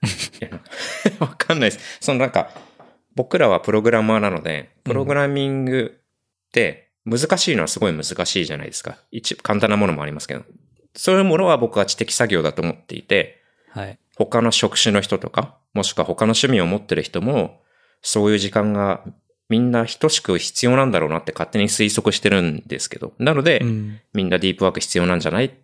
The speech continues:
Speaker 2: ていうスタンスなんですけど、ひょっとしたら職種によってはそんなことはないのかもしれないですね。
Speaker 1: ですよねって僕は思ってて。いや、まあ、プログラミングの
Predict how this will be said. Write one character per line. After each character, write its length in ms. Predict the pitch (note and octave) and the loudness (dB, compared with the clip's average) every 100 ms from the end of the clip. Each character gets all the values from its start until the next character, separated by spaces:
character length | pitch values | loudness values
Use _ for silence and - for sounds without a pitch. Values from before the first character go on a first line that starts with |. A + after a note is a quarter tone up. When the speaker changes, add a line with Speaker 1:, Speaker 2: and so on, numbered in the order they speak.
| _ - | _ -8
Speaker 2:
て 80 | |
い 20 | D#2 | -4
う 40 | |
ス 80 | - | 0
タ 80 | D#2 | -2
ン 80 | |
ス 100 | - | -2
な 60 | - | -8
ん 20 | |
で 60 | - | -8
す 60 | |
け 80 | - | -8
ど、 40 | - | -8
ひ 60 | |
ょ 40 | - | 0
っ 20 | |
と 100 | D#3 | 0
し 100 | - | 2
た 80 | B2+ | 0
ら 260 | - - _ | 0 -8 _
職 240 | - - - | -6 -4 0
種 120 | G2+ | 2
に 80 | G2 | 2
よ 80 | F#2+ | 2
っ 20 | |
て 100 | G2 | 0
は 60 | F2 | 0
そ 120 | F2 | -2
ん 80 | E2+ | -2
な 100 | E2 | -4
こ 120 | F2 | -2
と 100 | E2 | -2
は 60 | |
な 100 | D2+ | 0
い 60 | D#2+ | -4
の 120 | C#2+ | -6
か 100 | - | -12
も 100 | - | -12
し 140 | - D2+ | -12 -12
れ 100 | - | -14
な 60 | |
い 20 | - | -14
で 40 | |
す 160 | - - | -14 -14
ね。 160 | - _ _ _ _ _ _ _ _ | -20 _ _ _ _ _ _ _ _
Speaker 1:
で 140 | C#3 | 0
す 100 | C#3+ | 2
よ 100 | A2+ | 0
ね 580 | A2 C3+ C#3 C3 C3+ C3+ | 0 2 2 0 -2 -6
っ 20 | |
て 160 | - B2 | 0 0
僕 180 | B2+ D3 | 2 2
は 40 | |
思 100 | C#3+ | 0
っ 20 | |
て 120 | C3 G2+ | 0 -8
て。 380 | G#2 G2+ G#2 - _ _ _ _ | -8 -8 -12 -20 _ _ _ _
い 60 | D#3 | 2
や、 60 | |
ま 120 | G#3+ | 4
あ、 40 | C#3+ | 4
プ 120 | D#3 | 4
ロ 80 | E3+ | 4
グ 80 | F#3+ | 4
ラ 140 | F#3 | 4
ミ 120 | F3 | 2
ン 80 | F3 | 4
グ 420 | E3 E3 D#3+ D#3+ | 4 4 4 4
の 320 | D3+ D3 C#3+ | 4 4 2